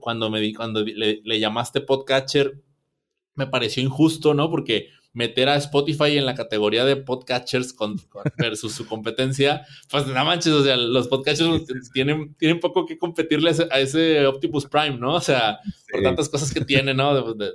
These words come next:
Speaker 1: ni, ni, ni de, ni de broma, ahí Google Podcast todo chiquitillo y
Speaker 2: <laughs> Sí, sí, sí.
Speaker 1: Este, pero, pero bueno, el punto es que, eh, te digo que son muchas i-, muchas las ideas de, de, de todo esto. Eh, yo,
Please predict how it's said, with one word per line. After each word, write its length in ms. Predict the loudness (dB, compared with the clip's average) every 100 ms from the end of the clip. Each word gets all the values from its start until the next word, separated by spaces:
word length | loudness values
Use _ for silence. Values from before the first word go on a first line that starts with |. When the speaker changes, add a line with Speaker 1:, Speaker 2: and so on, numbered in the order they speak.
| -10
Speaker 1:
ni, 180 | -16 -14
ni, 180 | -16 -10
ni 140 | -4
de, 240 | -2 -2 -2
ni 80 | 0
de 80 |
broma, 500 | 2 2 2 2 2
ahí 160 | 2 4
Google 280 | 6 6 4
Podcast 340 | 2 0 -2
todo 140 | 0 -2
chiquitillo 760 | -8 -16 -10 -8 -4 -4 -4
y 80 | -4
Speaker 2:
<laughs> 380 | -8 -8 -6 -6
Sí, 360 | 0 2 4 2
sí, 240 | 0 -2
sí. 100 | -10 -16 -18 _
Speaker 1:
Este, 340 | 2 2 2 -2
pero, 240 | 0 0 2
pero 160 | 6
bueno, 220 | 6 6 4
el 100 | 2
punto 220 | 2 2
es 80 | 4
que, 220 | 2 4
eh, 540 | 2 4 4 4 0 -4 _ _ _ -20 -16 0
te 80 | 4
digo 120 | 4
que 120 | 4
son 180 | 2 2
muchas 320 | 2 0 0
i-, 160 | -2 -2
muchas 240 | -4 -2
las 160 | -4 -2
ideas 420 | 0 2 2 -2
de, 180 | -4 -4
de, 420 | -4 -6 -8 -12 _ _ _ _
de 80 | -6
todo 280 | 0 4 4
esto. 500 | 2 2 2 2 -6 _ _ -8
Eh, 500 | -6 -4 -4 -6 -10 _ _ _ _ _ _ _ _ _ -18
yo, 220 | -4